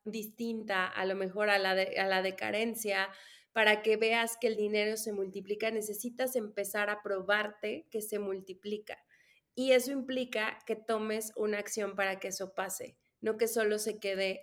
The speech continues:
en tu pensamiento, en tu bonito deseo, y que incluso la acción puede ser, "Abro mi cuenta de cetes y meto cien pesos, porque con cien pesos me siento segura,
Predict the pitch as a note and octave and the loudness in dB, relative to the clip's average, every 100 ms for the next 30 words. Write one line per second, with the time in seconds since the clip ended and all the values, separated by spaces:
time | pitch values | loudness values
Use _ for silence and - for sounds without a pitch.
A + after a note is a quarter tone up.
0 | G#3+ G#3 G3+ G3+ G3 G3 G3+ G#3 G#3 G#3 | -2 -2 -4 -6 -6 -6 -4 -2 -2 -2
1 | G#3 G#3 G3 F#3+ G3 G3 G3 F#3+ F#3+ - | -4 -4 -6 -4 -4 -6 -6 -6 -6 -2
2 | G#3 G#3 A#3 A#3 C4 B3 C#4+ D4+ G#4+ D4 | 0 0 -2 -2 -2 -2 -4 -4 0 0
3 | A#3 B3 A#3+ A#3+ B3+ A#3+ A#3+ A#3 - - | 0 -2 -2 2 2 2 0 0 -6 -20
4 | - _ _ - C4 C4+ D#4+ C#4 A#3+ A#3+ | -20 _ _ 0 2 4 2 0 0 0
5 | A#3+ B3 A#3+ A#3 A3+ A#3 A3 G3+ G3 G#3 | 2 0 0 -2 -2 -2 -2 -2 -2 -2
6 | G#3 - - C4+ A#3+ A#3 A#3+ A3 - - | -2 -4 -8 -2 0 0 -2 -2 -6 -12
7 | - _ _ _ _ A3+ A3 A3+ A3+ - | -14 _ _ _ _ 0 4 4 4 -2
8 | - B3+ B3+ D#4 D#4 E4+ E4 E4 D4 D4 | 2 2 4 2 4 4 4 4 2 4
9 | D4+ D4 C4+ C4+ C#4 A3 - | 2 2 -2 2 4 4 2